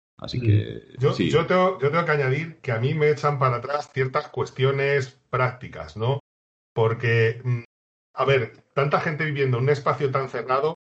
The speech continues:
Speaker 3: nosotros lo vemos, ¿no? Por las cámaras, pero es que las cámaras no nos dicen a qué huelen las cosas.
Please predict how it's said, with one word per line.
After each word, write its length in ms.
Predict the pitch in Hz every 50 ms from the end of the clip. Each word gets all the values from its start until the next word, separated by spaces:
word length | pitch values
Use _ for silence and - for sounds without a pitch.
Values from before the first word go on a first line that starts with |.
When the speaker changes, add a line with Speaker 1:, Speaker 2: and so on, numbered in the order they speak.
| _ _
Speaker 3:
nosotros 460 | - 117 113 - 151 - 185 202 175
lo 100 | 147 123
vemos, 400 | 110 156 165 139 101 87 - -
¿no? 220 | 113 117 147 175 -
Por 160 | - 117 110
las 140 | 107 - -
cámaras, 420 | - 151 147 120 98 95 92 95 -
pero 200 | - 98 123 135
es 60 | 131
que 60 | 156
las 120 | 165 151
cámaras 320 | - 160 160 160 160 151 143
no 60 | 139
nos 120 | 139 139 131
dicen 220 | 131 127 131 131 123
a 60 | 120
qué 80 | 123 120
huelen 300 | 107 113 117 113 113 104
las 160 | 104 92 -
cosas. 420 | - - 98 - - 90 82 -